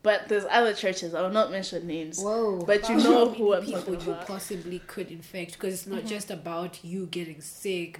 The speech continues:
Speaker 2: but every person has a op-, like, could possibly infect fifty-eight thousand people. So maybe
Speaker 1: Yeah.
Speaker 2: if you think about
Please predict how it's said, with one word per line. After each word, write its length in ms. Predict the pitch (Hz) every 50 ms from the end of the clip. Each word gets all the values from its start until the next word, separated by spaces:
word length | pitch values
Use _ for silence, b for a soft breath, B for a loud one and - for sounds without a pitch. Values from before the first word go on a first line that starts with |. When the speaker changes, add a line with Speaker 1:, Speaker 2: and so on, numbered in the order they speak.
| 151
Speaker 2:
but 380 | 165 160 151 151 151 - - - - _ _
every 180 | 196 175 196 196
person 540 | 196 - 196 185 180 - 185 160 160 156 - _ _
has 300 | - - 202 185 175 160
a 220 | 170 160 151 - - -
op-, 160 | 175 175 - _ _ _ _ _ _ _ -
like, 280 | 180 165 - - - - -
could 200 | - 262 - -
possibly 520 | - 208 180 - 185 175 180 190 - - _ 185
infect 340 | 170 - - 196 175 175
fifty-eight 380 | - 170 - - 156 165 160 165
thousand 400 | - 160 165 160 156 147 143 -
people. 360 | - 170 165 - - 160 - B B B B B B
So 160 | - 214 202
maybe 220 | 214 226 240 226
Speaker 1:
Yeah. 100 | 226 214
Speaker 2:
if 160 | 190 - - 196
you 80 | 190
think 280 | - - 233 226 220 -
about 540 | 170 - - 185 185 185 180 - - -